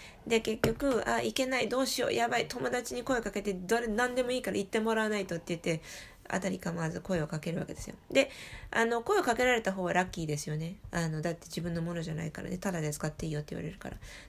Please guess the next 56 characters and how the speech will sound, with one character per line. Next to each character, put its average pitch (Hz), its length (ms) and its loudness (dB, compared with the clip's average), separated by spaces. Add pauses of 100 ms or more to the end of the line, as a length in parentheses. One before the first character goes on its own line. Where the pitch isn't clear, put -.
で、 247 260 4 (220)
う 262 100 0
ち 359 140 -2
も 370 120 2
ね、 339 360 2
あ 208 80 2
の、 208 100 0
フ 240 120 -2
ラ 247 100 2
ン 262 60 0
ス 269 100 -4
に 254 60 -6
住 269 120 -2
ん 254 60 -2
で 220 60 0
た 165 120 0
頃 165 240 -4
ね、 165 320 -2
あ 185 80 0
の、 180 160 0
そ 202 120 -2
う - 20 0
や 196 40 2
っ 196 40 -10
て - 100 -12
友 202 220 0
達 208 260 0
の 208 140 0
使 196 140 -2
っ 190 60 2
て 202 120 -4
な 196 80 0
い 175 40 0
別 165 200 -2
荘 165 180 -2
を、 151 280 -2 (440)
あ 170 160 -2
の、 147 560 -2 (800)
使 - 160 -2
わ 190 80 2
せ 190 80 -6
て 180 60 -4
も 180 80 0
ら 180 60 2
っ 180 40 -4
た - 80 -6
こ 185 80 -6
と 160 80 -4
何 180 140 2
回 156 140 0
も 143 80 -2
あ 147 40 0
り 151 80 0
ま 151 140 0
す - 100 -6
よ。 190 100 -2